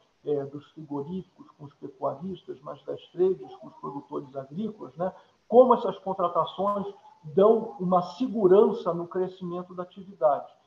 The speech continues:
né? E a gente viu o caso da soja, a gente viu o caso do milho segunda safra, que só desenvolveu porque você tem esses interlaces desses contratos com, com antecipação,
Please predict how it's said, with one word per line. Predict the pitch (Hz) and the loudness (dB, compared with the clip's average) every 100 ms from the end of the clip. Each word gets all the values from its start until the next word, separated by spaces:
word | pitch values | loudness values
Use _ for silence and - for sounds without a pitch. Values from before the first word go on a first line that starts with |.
| _ - | _ -8
né? | 156 | -8
E | 156 | -4
a | 151 | -6
gente | 160 - 143 | -8 -16 -18
viu | 156 180 | -8 -8
o | |
caso | - 156 151 147 | -8 -2 -2 -2
da | 147 139 | -8 -10
soja, | - 196 208 185 | -4 0 0 -2
a | |
gente | 160 _ 131 | -14 _ -14
viu | 180 | -10
o | 226 | -6
caso | - 185 185 | 4 4 4
do | 165 | -10
milho | 156 165 - | -12 -12 -16
segunda | 156 147 147 139 | -18 -18 -6 -6
safra, | - 175 107 - - _ _ _ | -2 -2 -2 -6 -18 _ _ _
que | - | -16
só | - - 233 | -8 -2 -2
desenvolveu | 226 226 220 196 - 220 226 | -2 -8 -2 0 2 0 -2
porque | - | -4
você | 233 220 233 | -6 -6 -8
tem | 220 226 | -8 -8
esses | 226 240 208 | -8 -14 -12
interlaces | 226 233 220 170 196 208 - 156 | -12 -4 -4 0 0 0 -6 -14
desses | - 175 - _ | -10 -10 -12 _
contratos | _ 180 156 160 190 - 202 _ | _ -10 -4 0 0 -2 -16 _
com, | 208 202 | -12 -10
com | - | -8
antecipação, | 208 208 - - 180 - - 190 208 | -8 -8 -12 -2 -2 -2 -4 -4 -6